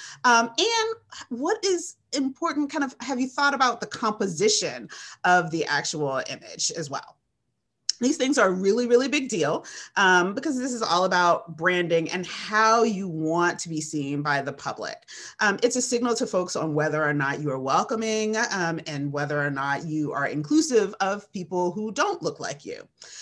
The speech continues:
Um, now, there are right ways of doing this visual branding thing, and there are definitely wrong ways.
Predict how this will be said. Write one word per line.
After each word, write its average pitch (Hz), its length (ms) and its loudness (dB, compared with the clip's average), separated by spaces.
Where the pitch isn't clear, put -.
Um, 262 240 4
now, 294 120 4
there 262 140 6
are 240 100 8
right 190 280 4
ways 320 300 2
of 320 120 0
doing 311 360 2
this 330 560 -2
visual 302 340 0
branding 302 460 2
thing, 285 480 0
and 330 360 2
there 311 140 0
are 285 40 -2
definitely 262 680 -2
wrong 285 340 2
ways. 180 520 4